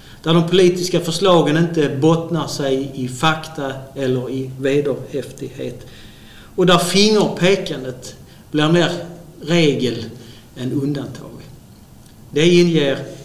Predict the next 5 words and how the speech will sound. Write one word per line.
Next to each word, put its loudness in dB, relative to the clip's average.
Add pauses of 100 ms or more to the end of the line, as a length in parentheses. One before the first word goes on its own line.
(140)
inget 2
förtroende. -4 (840)
Och -6
här 4
har 2